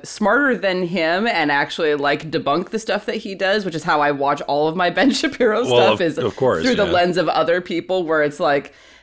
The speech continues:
Speaker 1: if you have to explain why it's really, really dumb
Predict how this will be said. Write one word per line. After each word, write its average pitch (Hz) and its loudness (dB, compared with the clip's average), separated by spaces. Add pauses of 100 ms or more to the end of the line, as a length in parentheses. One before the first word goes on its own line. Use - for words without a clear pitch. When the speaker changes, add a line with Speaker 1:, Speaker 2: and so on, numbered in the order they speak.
(160)
Speaker 1:
if - -4
you 247 0
have 277 0
to 294 0
explain 233 0
why 175 2
it's 170 2
really, 156 0
really 170 0
dumb 147 2